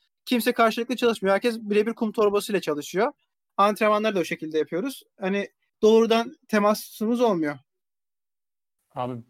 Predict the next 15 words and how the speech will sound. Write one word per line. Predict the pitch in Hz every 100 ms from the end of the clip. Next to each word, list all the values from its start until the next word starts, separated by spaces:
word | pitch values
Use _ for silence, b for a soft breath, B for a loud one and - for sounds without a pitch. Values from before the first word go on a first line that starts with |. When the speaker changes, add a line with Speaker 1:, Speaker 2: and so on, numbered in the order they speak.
| _ -
Speaker 2:
benim | 131 127
arkadaş | 131 143 151
sürekli | - - 151 147 147 151 151
beni | 139 131 135 _ _ -
davet | 123 131 127
ediyordu. | 117 110
Hani | 107 107
"Gel | 110 113 107
beni | 110 110
izle." | 107 107
falan | - 107 110
gibisinden | 104 101 107 101 104
böyle. | 104 _ _ _ _ _ _ _ _ _ _ _
Ben | - 117
de | 117